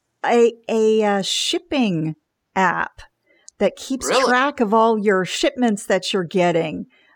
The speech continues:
Speaker 1: Um, so because I order so much online,
Speaker 2: Okay.
Speaker 1: so it keeps
Speaker 2: Uh-huh.
Speaker 1: track of what I'm getting. It's pretty cool.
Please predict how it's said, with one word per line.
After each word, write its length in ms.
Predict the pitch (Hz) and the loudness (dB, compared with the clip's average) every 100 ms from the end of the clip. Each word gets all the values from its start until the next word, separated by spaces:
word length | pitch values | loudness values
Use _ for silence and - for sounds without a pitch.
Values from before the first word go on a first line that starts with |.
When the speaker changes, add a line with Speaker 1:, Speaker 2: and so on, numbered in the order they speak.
| _ | _
Speaker 1:
Um, 580 | 185 185 180 175 170 175 | -2 0 0 0 -2 -6
so 460 | - - 233 202 196 | -12 -6 2 4 2
because 240 | 202 226 | 0 -4
I 100 | 226 | -2
order 280 | - 214 208 | 2 2 2
so 240 | 202 - 220 | 0 -2 0
much 200 | 214 240 | 0 0
online, 560 | 208 190 185 208 254 | 0 0 -2 0 -2
Speaker 2:
Okay. 80 | 269 _ _ - | -2 _ _ -4
Speaker 1:
so 260 | 220 202 - | 0 0 0
it 120 | 208 | -2
keeps 260 | - 254 269 | 0 0 0
Speaker 2:
Uh-huh. 80 | 240 | 2
Speaker 1:
track 260 | 226 254 | 2 0
of 80 | 262 | 0
what 160 | 254 269 | 0 0
I'm 80 | |
getting. 500 | 262 294 277 165 165 - | 2 2 2 -2 -8 -16
It's 80 | - | -6
pretty 180 | 240 233 | -4 0
cool. 420 | 302 247 170 | 2 2 0